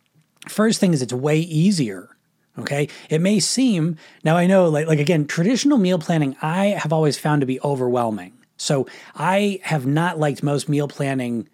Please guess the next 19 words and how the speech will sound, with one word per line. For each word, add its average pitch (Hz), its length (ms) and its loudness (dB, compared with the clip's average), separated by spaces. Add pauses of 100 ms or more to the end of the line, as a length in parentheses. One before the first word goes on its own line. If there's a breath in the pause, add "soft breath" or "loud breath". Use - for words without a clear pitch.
strategies 135 500 -4
that 123 80 -2
I've 123 160 -4
seen 139 260 -4
out 113 160 -6
there 117 140 -4
because 117 280 -4
they're 131 120 -2
too 160 240 -2
much. 202 360 -4 (240 loud breath)
All 160 120 0
of 175 60 -2
a - 20 -2
sudden, 165 200 0
I'm - 20 2
gonna, 143 140 -2
just - 120 -8
gonna 127 160 -4
change 127 240 -6